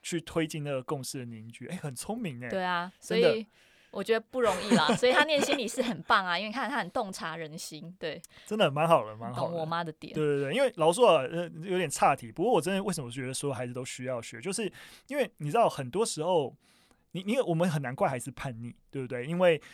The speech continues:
Speaker 1: 说实在，的确这个社会啊、学校啊，或是啊，家长，其实都，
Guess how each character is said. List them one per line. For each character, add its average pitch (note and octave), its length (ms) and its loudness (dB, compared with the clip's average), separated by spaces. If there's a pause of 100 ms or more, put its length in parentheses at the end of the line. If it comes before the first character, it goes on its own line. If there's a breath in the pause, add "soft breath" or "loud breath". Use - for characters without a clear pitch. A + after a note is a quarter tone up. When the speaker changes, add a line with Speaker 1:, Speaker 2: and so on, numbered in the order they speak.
(100)
Speaker 1:
说 F#3+ 220 -2
实 D#3 80 0
在， D#3 160 6
的 C3+ 140 -6
确 E3 160 -2
这 D#3+ 120 -2
个 C#3+ 160 0
社 D#3+ 220 -2
会 C#3 260 0
啊、 A#2+ 140 -4
学 A#2+ 260 -8
校 C#3 300 0
啊， A#2 240 -2
或 C#3 240 -4
是 B2 280 -8
啊， A2 280 -10
家 D3+ 260 4
长， A#2+ 280 -6
其 - 120 -12
实 C3 140 -8
都， D#3+ 340 0